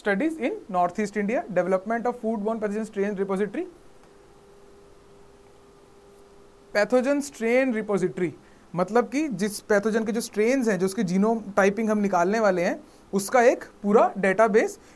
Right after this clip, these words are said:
कि ये कैसे कैसे मॉडिफाई हो रहा है, कैसे कैसे फॉर्म हो रहा है। अ,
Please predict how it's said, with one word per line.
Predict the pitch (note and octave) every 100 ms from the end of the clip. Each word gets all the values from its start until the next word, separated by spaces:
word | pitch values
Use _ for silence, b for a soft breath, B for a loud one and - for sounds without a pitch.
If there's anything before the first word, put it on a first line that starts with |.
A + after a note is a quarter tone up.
| -
कि | A3+
ये | B3+
कैसे | - A#3+ A#3+ C4+
कैसे | C4 C4+ C4 A#3
मॉडिफाई | G#3 G3+ A3 A3
हो | G#3
रहा | G3+
है, | G3+
कैसे | G#3 G3+ A#3+
कैसे | A#3 A#3+
फॉर्म | A#3+ G3 G3+
हो | F#3+
रहा | F#3
है। | F3
अ, | - - - E3+ F3+